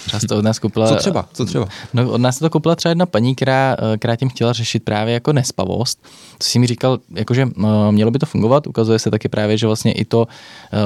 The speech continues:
Speaker 1: když se, mm, člověk vlastně o-, osvicuje, tak, eh, se vylučuje i více toho melatoninu, o kterém jsme se bavili.
Speaker 2: Mhm.
Speaker 1: A tak jsem říkal, jako, že pomoc by to mělo.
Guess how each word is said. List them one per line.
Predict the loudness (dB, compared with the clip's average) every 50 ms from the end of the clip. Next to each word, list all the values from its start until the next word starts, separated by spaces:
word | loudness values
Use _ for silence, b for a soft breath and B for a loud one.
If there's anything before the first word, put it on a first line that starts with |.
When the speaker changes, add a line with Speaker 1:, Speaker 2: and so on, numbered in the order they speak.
| 2 2 2 0
Speaker 1:
když | 0 -2 -2 -2
se, | 0 0 2 2 2 0 -2 -4 -8 -8
mm, | -6 -4 -2 0 0 0 -2 -2
člověk | -2 -2 -2 -2
vlastně | -2 -2 -2 -2 -2
o-, | -2 -2 -4 -4
osvicuje, | -4 -4 -2 -2 -2 -2 0 0 2 2 2 0 -2 -4 -6
tak, | -6 -4 -4 -4 -4 -4 -4
eh, | -2 -2 0 0 0 0 0 0 0 0 -2 -2 -4 -8 -14 -20 -20 _ _ _ -8
se | -4 -2 0 0 -2 -2
vylučuje | -4 -6 -2 0 2 2 2 2 0 0 0 0 2
i | 2 2 0
více | 2 2 2 2 2 0 0
toho | 0 2 2 2
melatoninu, | 4 4 2 2 0 0 2 4 4 4 4 2 0
o | 0
kterém | 0 0 -2 -2
jsme | 0 0 -2
se | 0 0
bavili. | 0 0 2 2 2 0 0
Speaker 2:
Mhm. | -2 -2 -4 -6 -8 B B B B B B B B B B
Speaker 1:
A | B 0 0 2 2 2 2 2 2 2 2 0 -2 -4
tak | -4 -6 -4 0
jsem | 0 0
říkal, | 0 0 0 0
jako, | 0 0 0
že | -2 0
pomoc | 0 0 0 0 0
by | 0
to | 0 2
mělo. | 4 4 4 4 2 0